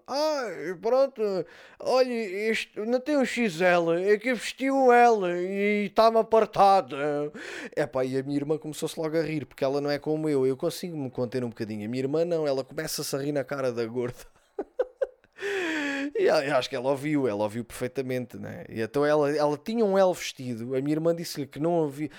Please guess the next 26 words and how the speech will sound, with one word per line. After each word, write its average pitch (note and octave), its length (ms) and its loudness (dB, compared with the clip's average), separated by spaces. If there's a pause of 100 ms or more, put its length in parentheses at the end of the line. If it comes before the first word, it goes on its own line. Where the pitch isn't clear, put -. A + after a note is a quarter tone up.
(200)
que C#3 240 -2
acho C#3+ 220 0
que - 80 -2
havia D3+ 160 -4
um E3 80 0
X C#3+ 260 -4
L, D#3 140 2
mas C3 220 -4
era C#3 160 -2
noutra C#3+ 280 -2
loja. A2 440 -2
E B2 120 -2
ela F3+ 260 2
já, F3+ 180 -6
e E3 80 -4
ela D#3+ 200 0
pensa, C3 320 -6
"Fogo, C3 300 -10
agora B2+ 200 -2
como C3 140 -8
é C3 60 -6
que C3 80 -8
eu C3+ 40 -6
tiro C#3 260 -4
o C3+ 80 0
L?" A#2 240 -2